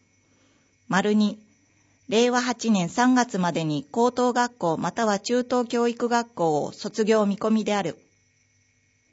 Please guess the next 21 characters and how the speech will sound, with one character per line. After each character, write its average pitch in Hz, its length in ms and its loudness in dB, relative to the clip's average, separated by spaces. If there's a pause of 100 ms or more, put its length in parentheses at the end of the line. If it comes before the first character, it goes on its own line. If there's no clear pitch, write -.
(400)
丸 202 260 0
三、 202 340 0 (640)
人 247 260 4
事 247 120 2
院 233 260 4
が 147 220 -2 (400)
丸 190 240 2
一 202 540 -4 (120)
ま 196 120 -2
た 247 160 0
は 202 160 4
丸 180 280 -2
二 208 160 2
に 175 240 -2 (140)
準 233 240 4
ず 233 140 4
る 220 120 2
と 170 120 -2
認 156 260 -4
め 160 140 -4
る。 135 180 -10